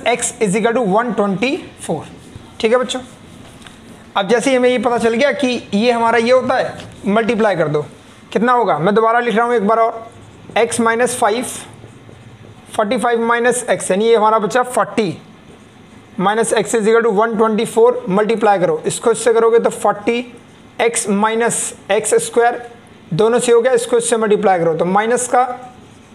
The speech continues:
टू हंड्रेड और plus का five X is equal to one twenty four।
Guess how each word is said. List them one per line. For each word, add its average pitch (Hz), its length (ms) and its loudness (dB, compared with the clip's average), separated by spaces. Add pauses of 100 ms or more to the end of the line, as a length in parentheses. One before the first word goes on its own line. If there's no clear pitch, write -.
(400)
टू 233 140 2
हंड्रेड 220 460 0 (160)
और 208 160 2
plus 214 320 -4
का 240 180 2
five 214 420 -2 (120)
X 208 260 0
is 185 180 0
equal 202 220 0
to 226 60 2 (100)
one 202 200 0
twenty 196 380 -2 (480)
four। 131 180 -6